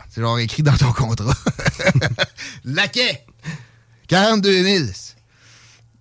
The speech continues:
Parlant de médias, je salue la gang d'Infoman aussi, que j'apprécie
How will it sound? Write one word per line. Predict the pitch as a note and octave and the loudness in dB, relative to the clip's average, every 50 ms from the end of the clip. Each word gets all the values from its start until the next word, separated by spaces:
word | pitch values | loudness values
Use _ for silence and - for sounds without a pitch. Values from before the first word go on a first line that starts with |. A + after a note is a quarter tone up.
| _ - | _ -4
Parlant | G3+ D#3+ F#3 A#3 A#3 A3+ | -2 2 4 4 4 6
de | G3 | 6
médias, | F3+ F#3+ F#3 C3+ C3+ C#3+ F3+ F#3+ G#3+ B3 C4 - _ _ _ _ _ _ _ _ _ | 4 4 4 4 2 2 2 2 2 0 -4 -8 _ _ _ _ _ _ _ _ _
je | G#2+ G#2 D#3 F3+ | -2 0 2 2
salue | E3+ - G3+ F#3 G#3 C4+ D#4 | 2 2 0 0 0 0 0
la | E4+ G#3+ E3+ | 0 0 0
gang | E3+ A3 C4 A#3+ E3 | 0 0 -2 0 0
d'Infoman | E3+ G#3+ G#3+ - F#3+ F#3 E3+ F3+ G#3 G3+ C#3 | 0 0 2 2 2 2 2 2 0 0 0
aussi, | G#2+ F#2 - A#2 C#3 A3 - _ _ _ _ _ _ _ _ - | -2 -2 -2 -4 -4 -6 -8 _ _ _ _ _ _ _ _ -6
que | - E3 D#3+ | -2 -2 0
j'apprécie | B2+ F#3+ G3+ - G#3 G3+ C4 G#3+ - - G#4 G4+ F4+ | 2 2 2 2 0 0 -2 -2 -4 -6 -8 -12 -14